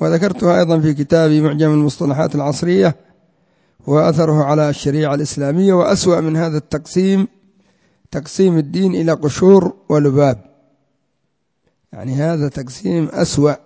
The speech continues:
صار عليه العصريون من الحزبيين وغيرهم،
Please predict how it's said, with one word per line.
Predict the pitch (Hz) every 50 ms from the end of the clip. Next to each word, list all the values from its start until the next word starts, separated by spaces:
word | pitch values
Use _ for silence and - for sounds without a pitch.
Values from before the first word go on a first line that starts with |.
| _ _ _ _ _ _ _ _ _ _ _ _ _ _ _ _ _ _
صار | - - 147 147 147
عليه | 135 139 147 165 165 156 147 147
العصريون | 139 131 131 135 127 127 143 - - 139 135 139 147 175 170 156 143
من | 139 139 139 135 135
الحزبيين | 135 135 131 131 - - 135 127 123 135 139 151 156 147
وغيرهم، | 143 143 143 151 151 139 131 120 117